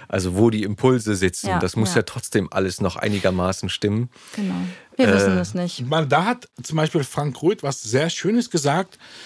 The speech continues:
Speaker 3: äh, oder einen sehr wichtigen Punkt erwähnt, indem man den Originalschauspieler dann mit der Gage auszahlt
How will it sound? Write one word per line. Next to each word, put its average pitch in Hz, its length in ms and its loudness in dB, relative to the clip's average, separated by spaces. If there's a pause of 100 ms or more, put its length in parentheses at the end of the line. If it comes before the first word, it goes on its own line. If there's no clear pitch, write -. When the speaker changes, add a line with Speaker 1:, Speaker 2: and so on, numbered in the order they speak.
(320)
Speaker 3:
äh, 123 180 6
oder 139 260 4
einen 143 240 2
sehr 139 220 4
wichtigen 156 400 0
Punkt 233 580 0
erwähnt, 123 520 2 (580)
indem 131 420 4
man 98 320 2 (300)
den 101 200 0 (120)
Originalschauspieler 101 1400 0 (420)
dann 104 360 0 (260)
mit 110 240 -6
der 95 100 2
Gage 113 600 0 (220)
auszahlt 135 920 0